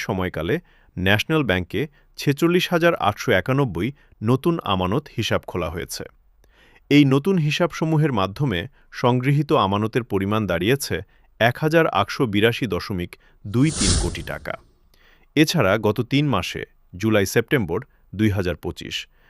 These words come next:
ব্যাংকে টাকার প্রবাহ ছিল পাঁচ হাজার চারশো বিশ দশমিক আটত্রিশ কোটি টাকা। উপরন্তু বছরের শেষ তিন মাসে নতুন আরও দুই হাজার কোটি টাকার নতুন ডিপোজিট আসবে বলে ব্যাংক সূত্রে জানা গেছে।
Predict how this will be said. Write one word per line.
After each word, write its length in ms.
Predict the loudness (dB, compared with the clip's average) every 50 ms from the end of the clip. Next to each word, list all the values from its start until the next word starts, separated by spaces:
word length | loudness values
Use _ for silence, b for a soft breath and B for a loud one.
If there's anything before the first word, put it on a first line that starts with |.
| _ _ -10
ব্যাংকে 440 | -2 2 4 4 4 2 0 -2 -2
টাকার 340 | 2 2 0 2 2 0 -2
প্রবাহ 320 | 0 -2 0 2 2 0 0 -2
ছিল 220 | -4 -4 -4 -2 -2 -4 -6 -10 _ _ _ _ _ _
পাঁচ 180 | 2 2 2 2 0
হাজার 200 | 0 2 2 2
চারশো 360 | 2 2 0 0 0 -2 -4 -4
বিশ 240 | -2 -2 -2 -2 -4 -6 -12 _ _ -6
দশমিক 440 | -4 -4 -4 -2 -2 -2 -2 -4 -4 -8 _ _ _ _
আটত্রিশ 440 | 0 0 0 0 -4 -2 -2 -2 -2 -4
কোটি 240 | -6 -8 -8 -8 -10
টাকা। 300 | -10 -10 -10 -12 -12 -14 -14 _ _ _ _ _ _ b b b b b b b b -4
উপরন্তু 460 | -4 2 6 6 6 6 6 4 0 0
বছরের 460 | 4 4 4 4 4 0 0 0 0 -2 -2
শেষ 160 | 0 0 0 0 -2 -2
তিন 140 | -2 -2 0 2
মাসে 320 | 0 0 0 -2 -4 -6 -6 b b b b b b -2
নতুন 320 | 0 0 2 2 0 -2 -2 -4 -2
আরও 240 | 0 2 2 2 2
দুই 200 | 2 0 0 0
হাজার 280 | 0 2 2 2 2 2
কোটি 220 | 0 -2 -4 -2 0
টাকার 300 | 0 0 2 2 2 0 b b b b b b 0
নতুন 280 | 0 0 2 0 0 0 0
ডিপোজিট 360 | -2 0 0 0 0 0 -4 -2 -2
আসবে 280 | -4 -4 0 0 0 2
বলে 260 | 2 0 0 0 -2 -4 -8 _ _ _ _ -2
ব্যাংক 260 | 2 2 2 2 0 -2
সূত্রে 280 | -6 -8 -6 -4 -4 -4
জানা 240 | -4 -6 -6 -8 -10
গেছে। 280 | -10 -10 -10 -12 -12